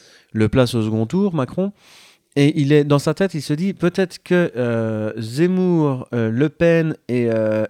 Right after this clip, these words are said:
L R, euh, qui que ce soit, euh, se, euh, vont se neutraliser et il aura peut-être un, au second tour un candidat, euh, plus à gauche.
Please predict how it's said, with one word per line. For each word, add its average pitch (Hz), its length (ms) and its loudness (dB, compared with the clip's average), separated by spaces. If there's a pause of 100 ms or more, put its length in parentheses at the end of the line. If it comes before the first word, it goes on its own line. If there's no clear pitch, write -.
L 131 200 0
R, 131 340 0
euh, 95 400 -4 (560)
qui 135 140 -8
que - 60 -10
ce 139 140 2
soit, 147 460 0
euh, 113 200 -2
se, 117 200 -4
euh, 117 440 0
vont 123 220 -4
se 139 140 -4
neutraliser 143 760 -2 (400)
et 165 300 4
il 143 100 2
aura 147 200 2
peut-être 156 380 -4
un, 143 200 -2
au 147 100 2
second 151 340 0
tour 185 480 -2
un 139 180 0
candidat, 139 680 0
euh, 127 140 0
plus 175 260 -2
à 170 60 2
gauche. 143 360 -2